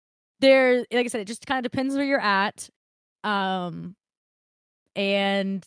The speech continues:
like you said, the speed of the internet. But, yeah, back in the early nineties, you would have to wait hours for, like, a two-minute to download, for sure.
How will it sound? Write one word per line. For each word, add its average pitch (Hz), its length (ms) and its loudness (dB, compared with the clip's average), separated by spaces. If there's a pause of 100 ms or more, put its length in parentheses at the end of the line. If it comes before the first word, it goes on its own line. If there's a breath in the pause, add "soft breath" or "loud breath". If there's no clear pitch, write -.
(160)
like 190 220 -8
you 208 40 -16
said, 202 140 -8
the - 60 -16
speed 208 240 -4
of 190 60 -4
the 208 60 -2
internet. 180 520 -10 (840)
But, 233 640 2 (180)
yeah, 226 340 2
back 262 440 0
in 240 720 0
the 208 460 -4
early 208 260 -4
nineties, 175 840 -8 (600)
you 190 220 -4
would 185 120 -2
have 175 260 -4
to 180 80 -8
wait 170 180 -6
hours 156 520 -6
for, 160 380 -6
like, 165 260 -10
a 170 80 -8
two-minute 165 580 -10
to - 80 -16
download, 156 440 -12 (140)
for 143 180 -14
sure. 127 300 -16